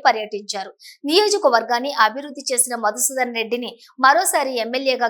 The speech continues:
గెలిపించాలని ప్రజలను కోరారు. ముందుగా బియ్యపు శ్రీవాణి రెడ్డికి రేణిగుంట మండలం అధ్యక్షులు, జెడ్పీటీసీ, ఎంపీపీ, వైస్ ఎంపీపీలు, నాయకులు మరియు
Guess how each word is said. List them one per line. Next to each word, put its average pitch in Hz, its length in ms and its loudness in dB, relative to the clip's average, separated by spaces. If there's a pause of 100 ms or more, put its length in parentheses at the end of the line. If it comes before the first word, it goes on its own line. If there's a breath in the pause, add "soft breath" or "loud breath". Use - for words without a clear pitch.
గెలిపించాలని 240 640 -4 (100)
ప్రజలను 240 400 2 (100)
కోరారు. 208 360 -2 (320 loud breath)
ముందుగా 339 400 4
బియ్యపు 285 380 -6
శ్రీవాణి 269 440 -6
రెడ్డికి 240 340 -8
రేణిగుంట 254 360 -4 (120)
మండలం 233 360 2
అధ్యక్షులు, 233 400 -6 (380 loud breath)
జెడ్పీటీసీ, 302 580 0 (160)
ఎంపీపీ, 269 400 -2 (100)
వైస్ 247 280 4
ఎంపీపీలు, 254 440 0 (100)
నాయకులు 240 360 2 (100)
మరియు 214 240 2